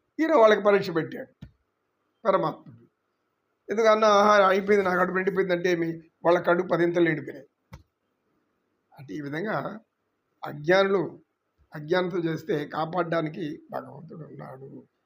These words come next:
అది అనుకోవాలి మనం. అనుకోండి. కనుక గుళ్ళో ప్రసాదాన్ని అదేదో ఇంకేదో అనుకోకుండా ప్రసాదము, ప్ర అంటే పవిత్రమైనటువంటి సాదము. సాదము అంటే ఏమి?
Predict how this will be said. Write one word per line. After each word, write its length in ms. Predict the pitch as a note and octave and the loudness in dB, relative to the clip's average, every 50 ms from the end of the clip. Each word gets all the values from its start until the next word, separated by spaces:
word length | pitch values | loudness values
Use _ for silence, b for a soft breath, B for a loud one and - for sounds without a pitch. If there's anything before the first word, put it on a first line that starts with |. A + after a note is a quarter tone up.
| _ _ _ - B2+ | _ _ _ -16 -16
అది 200 | A#2+ D3 E3+ G3 | -12 -8 -6 -6
అనుకోవాలి 640 | D#3 C#3+ D3+ E3 E3+ F#3 E3+ E3 D#3+ D3+ C#3+ C#3+ | -6 -6 -8 -10 -8 -6 -6 -6 -4 -6 -8 -8
మనం. 540 | C#3 C3+ C3 C3+ C3 C3 C3+ C#3+ D3+ B2+ - _ _ _ _ _ _ _ - | -12 -14 -16 -18 -20 -20 -18 -18 -20 -20 -20 _ _ _ _ _ _ _ -6
అనుకోండి. 800 | D#3 E3 F3 - G#3+ F#3 F3+ E3 D#3+ E3+ F3 E3+ D3+ - - - _ _ _ _ _ _ - | -4 -4 -2 0 2 2 2 2 4 4 6 6 4 2 -4 -10 _ _ _ _ _ _ -4
కనుక 200 | E3 F3+ F#3 F#3 | -4 -2 0 0
గుళ్ళో 340 | E3+ D3 D#3 D#3+ F3 G3 | 0 0 -2 -2 0 0
ప్రసాదాన్ని 1000 | F#3+ E3 E3+ E3 F3 F#3 F3+ F3 F3 F3 F3 F3 E3+ E3 D#3 D#3 D#3 D#3 D#3 D#3+ D#3 - _ _ _ _ - | 0 0 -2 0 2 2 4 4 4 2 2 2 -2 -2 -2 -2 -2 -2 -4 -4 -8 -14 _ _ _ _ -6
అదేదో 520 | D#3 D3+ E3+ F3 F3 F3+ E3 - - - _ _ _ _ _ _ _ _ _ _ _ _ _ _ _ _ _ _ - | -2 0 2 2 2 2 0 -2 -4 -10 _ _ _ _ _ _ _ _ _ _ _ _ _ _ _ _ _ _ -14
ఇంకేదో 300 | D#3+ C3+ F3+ F3 F3+ F#3 | -8 0 2 2 4 4
అనుకోకుండా 800 | F3 E3 E3+ F#3 F3+ E3+ E3+ E3 E3 E3 E3 D3 D3 D3 D#3 _ _ _ _ _ _ _ _ - | 2 2 2 0 0 0 0 -4 -4 -2 -2 -2 -2 -4 -8 _ _ _ _ _ _ _ _ -4
ప్రసాదము, 1080 | E3 E3 E3+ - - - - - D#3 D#3 D#3 D#3 D3+ D3+ D3 D#3 E3 D#3 - - - | 0 0 0 -2 -4 -8 -2 2 4 4 4 2 0 -2 -4 -4 -6 -8 -8 -8 -2
ప్ర 220 | E3 E3+ F#3+ G3+ - - - | 2 2 2 2 0 -8 -8
అంటే 180 | D#3+ E3+ - | -6 -6 -6
పవిత్రమైనటువంటి 1200 | F3 D3+ C#3+ C#3 F3 - - _ _ _ - E3 G3 G3 F#3 F#3 F3+ F3 E3+ D#3+ E3+ E3 E3+ F#3+ G#3+ | -8 -8 -10 -10 -10 -12 -14 _ _ _ -4 2 2 4 4 4 0 0 -2 -2 -2 -4 -4 -6 -8
సాదము. 760 | - - D3+ D#3+ D#3+ D#3 D#3 D3+ D#3 D#3+ D#3+ D3 A#2 - - _ _ _ _ _ _ | -6 -2 0 0 0 0 -2 -6 -4 -4 -6 -6 -8 -12 -18 _ _ _ _ _ _
సాదము 400 | - E3+ D3+ D3+ E3 E3+ F3 F3 | -4 0 0 2 2 2 0 0
అంటే 260 | E3+ E3 E3 E3 F3+ | 0 -2 -2 -4 -4
ఏమి? 380 | D#3+ D#3+ D#3+ D#3 D3+ D3 D#3 - | -2 -2 -4 -4 -6 -8 -10 -14